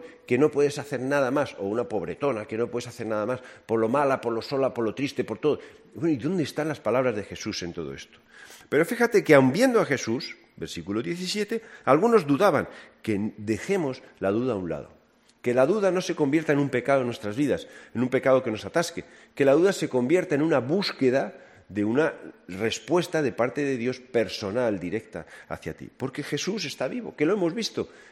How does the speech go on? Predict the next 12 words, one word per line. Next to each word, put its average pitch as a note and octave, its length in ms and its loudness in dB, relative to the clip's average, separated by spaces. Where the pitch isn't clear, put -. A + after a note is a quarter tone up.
Jesús - 480 -8
ha G2+ 100 -4
resucitado. F2+ 760 -8
Ellos D3+ 260 -8
lo D2+ 60 -12
vieron. G#2 320 -6
Entonces A#3+ 300 6
Jesús G3+ 320 4
se E3 80 6
acercó, D3 880 2
se - 160 -6
ace-, - 640 -10